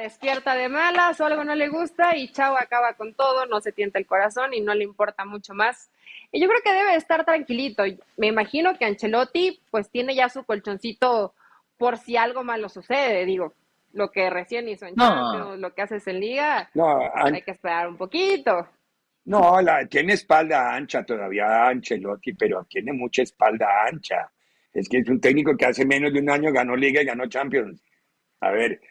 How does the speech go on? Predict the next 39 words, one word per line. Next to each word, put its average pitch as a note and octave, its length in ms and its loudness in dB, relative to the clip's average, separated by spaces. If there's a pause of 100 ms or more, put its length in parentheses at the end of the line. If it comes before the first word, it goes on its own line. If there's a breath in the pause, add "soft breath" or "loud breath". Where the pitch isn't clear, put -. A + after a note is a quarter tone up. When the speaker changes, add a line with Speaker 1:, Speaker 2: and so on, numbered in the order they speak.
(160 soft breath)
Speaker 3:
si A#2 80 -2
eso B2 180 0
no C#3+ 120 -2
le D3 100 2
alcanza D3 420 2
para - 120 -2
Speaker 1:
Con A3+ 60 -4
la A3 40 -2
Speaker 3:
tener A#3 160 -2
Speaker 1:
misma B3+ 140 0
Speaker 3:
respaldo C#4+ 300 0
Speaker 1:
ropa. - 40 0
Speaker 3:
en - 60 -4
la B2 100 -2
siguiente B2 380 -2
temporada D3 840 2 (320)
y C3 120 -12
con C#3+ 200 -2
esa D3+ 200 2
ropa E3+ 360 0
que E3 100 -4
no D3 120 -8
le E3+ 100 -2
alcanzaba, D#3+ 560 0
¿verdad? D3 300 -4
Bailó, D#3+ 800 0 (220)
bailó F3 460 2
en A#3+ 120 0
el, A#3+ 180 -4
en, G3 340 -10
bailó F#3 380 0
con B3 180 0
Blue G3+ 200 -2
Jean A#3 280 0
en A3 140 -2
una A3 200 0
fiesta A3+ 440 0
de F3+ 120 -4
fracs F#3+ 520 0